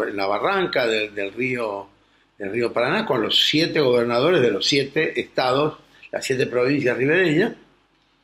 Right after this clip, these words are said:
Y, bueno, muchos nos entusiasmamos con esto porque sabíamos que, bueno, que estaba por vencer la, eh, concesión, la privatización que se había dado hace veinticinco años.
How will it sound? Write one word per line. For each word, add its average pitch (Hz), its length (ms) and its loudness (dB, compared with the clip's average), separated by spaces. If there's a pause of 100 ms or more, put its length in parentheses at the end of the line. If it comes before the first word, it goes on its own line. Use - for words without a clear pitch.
(460)
Y, 135 920 4 (920)
bueno, 220 480 2 (340)
muchos 113 520 -2
nos 120 200 -2
entusiasmamos 120 760 -2
con 180 180 2
esto 151 260 0
porque 143 240 -4
sabíamos 120 540 0
que, 117 100 -2
bueno, 120 240 2
que 104 240 -4
estaba 104 600 -2
por 107 240 -4
vencer 165 680 0 (420)
la, 117 600 0
eh, 104 200 -2
concesión, 151 1040 2
la 139 140 0
privatización 120 800 0
que 175 100 -2
se 143 140 -2
había 143 260 2
dado 127 400 0 (600)
hace - 220 -2
veinticinco 113 680 -4
años. - 260 -14